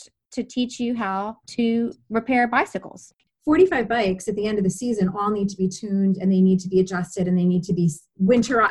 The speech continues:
Speaker 2: you know, set for the winter. So when the spring season rolls out, we're good. And the same thing at the end of the spring. So it just seemed the logical thing to do is if I have a team of sixty kids,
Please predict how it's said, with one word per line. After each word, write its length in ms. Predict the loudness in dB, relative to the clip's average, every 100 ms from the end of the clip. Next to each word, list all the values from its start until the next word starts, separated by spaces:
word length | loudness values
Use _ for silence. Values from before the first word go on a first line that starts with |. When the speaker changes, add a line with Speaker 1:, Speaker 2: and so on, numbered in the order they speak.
| 2
Speaker 2:
you 100 | 2
know, 100 | 2
set 300 | 0 -4 -4
for 80 | -4
the 80 |
winter. 280 | -2 -4 -6
So 120 | -6 0
when 100 | 2
the 80 | 0
spring 260 | -2 -6
season 380 | -6 -6 -6 -2
rolls 220 | -2 -4
out, 180 | -4 -4
we're 80 | -4
good. 180 | 0 0
And 80 | 0
the 60 |
same 240 | 0 0 2
thing 160 | 0
at 80 | -2
the 100 | 0
end 120 | -2
of 60 | -4
the 60 |
spring. 380 | -12 -12 -10 -10 _ _ _
So 100 | 0
it 220 | 2 2
just 280 | 0 0 0
seemed 340 | 0 2 2 0
the 100 | 0
logical 640 | 2 2 2 0 -2 -6 -4
thing 220 | -4 -4
to 120 | -4
do 460 | 0 0 2 0 -2 _ _ -6
is 120 | -2
if 100 | 2
I 100 | 2
have 320 | 0 -2 -4 -4
a 120 | -6 -6 -2
team 300 | 0 2 0
of 80 | -2
sixty 520 | -4 -6 -2 -4 0
kids, 560 | 2 2 2 -2 -6